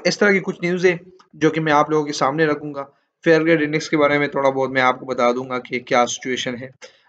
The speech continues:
आ, एक और चीज़ कि, आ, क्या, आ, मार्केट की क्या situation है, क्या पाकिस्तान भी इसको, आ, legalize, आ, कर रहा है कि नहीं,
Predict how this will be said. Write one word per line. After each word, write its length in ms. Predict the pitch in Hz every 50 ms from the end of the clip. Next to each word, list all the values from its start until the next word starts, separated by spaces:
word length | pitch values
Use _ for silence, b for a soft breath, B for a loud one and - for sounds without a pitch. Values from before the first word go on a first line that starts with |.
| B _
आ, 380 | - 131 127 127 127 131 131 131 -
एक 120 | 139 143
और 160 | 170 165 165 160
चीज़ 300 | - 180 165 151 - -
कि, 580 | - 160 151 147 147 147 147 147 147 147 143 -
आ, 260 | 139 135 135 131 135 127 - - _ _ _ _ _ _ _ _ _ _ _ _
क्या, 120 | 196 180
आ, 680 | 165 147 131 127 131 135 139 135 135 135 131 127 143 - _ _ _ _ _ _ _
मार्केट 400 | 156 151 151 151 147 - 180 160
की 80 | 170 156
क्या 180 | - 175 156
situation 420 | 147 - - 143 127 120 131 120 120
है, 140 | 120 123 120
क्या 240 | - - 143 139 135 123
पाकिस्तान 440 | - 139 139 131 - - 151 151 151
भी 100 | 151 151
इसको, 340 | 147 - - - 151 147 147 b b b b b b b b
आ, 220 | - 139 139 139 139
legalize, 640 | 139 139 143 139 143 143 143 143 147 143 - - - - - _ _ _ -
आ, 280 | - - 139 135 131 135 - -
कर 120 | - 143
रहा 160 | 135 135 139 135
है 100 | 131 123
कि 140 | 110 131
नहीं, 180 | 120 120 113 113